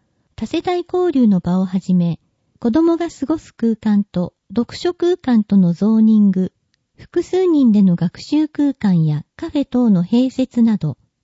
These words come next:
多様な機能が求められている。単なる地区間ではなく、地域課題を解決する施設にすべきである。また、総合教育研究所の活用案は、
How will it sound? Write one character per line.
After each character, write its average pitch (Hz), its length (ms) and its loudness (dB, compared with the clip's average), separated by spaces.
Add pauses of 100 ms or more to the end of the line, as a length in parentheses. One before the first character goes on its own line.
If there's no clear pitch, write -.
(160)
多 247 140 -4
様 359 240 0
な 359 140 -4
機 359 200 -2
能 277 180 2
が 196 140 2
求 185 240 2
め 269 140 2
ら 277 120 -2
れ 240 120 -2
て - 120 -6
い 160 160 -2
る。 143 220 -6 (1040)
単 370 240 -2
な 285 100 0
る 196 140 0
地 - 180 -12
区 330 140 -6
間 269 320 2
で 214 80 4
は 185 140 2
な 185 160 0
く、 - 280 -6 (440)
地 349 180 -2
域 - 220 -8
課 349 160 -8
題 233 260 2
を 170 80 -2
解 294 260 -2
決 - 300 -8
す - 160 -6
る 285 100 0
施 - 140 -14
設 254 320 -2
に 165 140 2
す - 160 -10
べ 262 140 -2
き - 140 -10
で 180 160 -4
あ 165 100 -4
る。 131 200 -8 (1000)
ま 208 120 -4
た、 - 280 -8 (380)
総 339 300 -2
合 339 200 -2
教 330 300 -2
育 294 220 -4
研 285 240 0
究 285 240 -2
所 285 160 0
の 214 140 2
活 - 280 -8
用 262 320 0
案 170 280 0
は、 143 200 -6